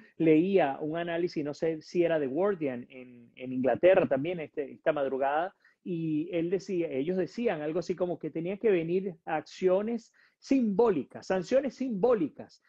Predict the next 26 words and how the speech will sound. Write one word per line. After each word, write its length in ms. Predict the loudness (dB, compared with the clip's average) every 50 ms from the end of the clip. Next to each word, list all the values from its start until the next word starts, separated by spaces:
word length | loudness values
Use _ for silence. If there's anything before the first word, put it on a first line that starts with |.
| _ _
Y 80 | -10 -8
yo 80 | -8
digo, 160 | -4 0 0 0
"Bueno, 220 | 0 0 -2 -4
pero 160 | -6 -6 -8
lo 60 | -8
simbólico 560 | -8 -10 -12 -10 -4 -2 0 0 0 0 0 -2
no 80 | 0
sirve 240 | -2 0 0 0 0
para 220 | 2 0 0 0
nada". 400 | 0 -2 -2 -2 -2 -2 -2 -4 _ _ _ _
la 100 | -8 -4
gente 220 | -2 -2 0 0 0
se 120 | 0 0
sigue 220 | 2 6 6 6 6
muriendo, 560 | 6 4 4 2 2 2 0 0 0 0 2
lo 120 | 2 0
siguen 320 | -2 -2 -2 -2 0 0 -2
asesinando 560 | -2 -2 -4 -4 -2 -2 -2 0 -2 -2 0
y 40 | -2
no 100 | 0 0
pasa 260 | 0 0 0 -2 -2
nada. 300 | 0 0 0 2 2 2
¿Y 60 | 4
por 180 | 4 2 2 4
qué? 180 | 2 -2 -2